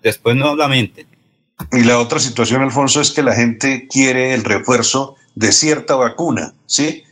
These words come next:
Speaker 2: No me aplique, eh, eh, AstraZeneca, no me aplique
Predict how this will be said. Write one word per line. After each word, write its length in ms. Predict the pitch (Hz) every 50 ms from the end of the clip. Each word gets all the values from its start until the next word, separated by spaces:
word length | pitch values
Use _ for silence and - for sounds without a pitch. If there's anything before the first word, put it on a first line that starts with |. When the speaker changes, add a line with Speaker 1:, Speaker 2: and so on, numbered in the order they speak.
| _ _ _ _ _ _
Speaker 2:
No 160 | - 120 135 131
me 120 | 147 156
aplique, 440 | 147 151 151 151 151 151 151 151 151
eh, 1400 | 147 143 143 135 123 117 107 104 101 98 98 98 101 101 98 98 92 95 95 95 95 92 90 87 85 85 85 82 82
eh, 500 | - - - - 110 101 95 90 92 98
AstraZeneca, 720 | 98 - - 127 - - 151 165 151 131 117 - 110 101
no 120 | 101 104
me 100 | 110 123
aplique 640 | 131 127 - 135 135 127 - - 131 131 131 - -